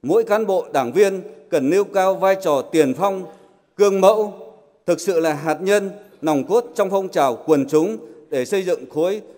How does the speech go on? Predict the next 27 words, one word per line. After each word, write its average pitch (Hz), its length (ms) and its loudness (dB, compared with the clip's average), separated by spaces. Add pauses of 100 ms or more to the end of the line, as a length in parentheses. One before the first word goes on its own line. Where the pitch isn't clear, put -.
(140)
đoàn 156 260 2
kết 233 240 6
các 156 140 -4
dân 202 180 -4
tộc, 139 240 0 (400)
phát 226 160 -2
triển 135 220 0
kinh 196 160 -6
tế 202 160 -2
xã 202 160 -4
hội, 165 280 4 (460)
xóa 180 160 -2
đói 208 180 2
giảm 131 260 0
nghèo, 135 360 2 (260)
xây 220 160 4
dựng 175 220 -2
nông 185 140 0
thôn 202 200 0
mới 196 340 4 (360)
và 151 140 2
đảm 143 200 0
bảo 117 160 0
quốc 233 220 -2
phòng 160 200 0
an 196 140 -2
ninh. 190 240 0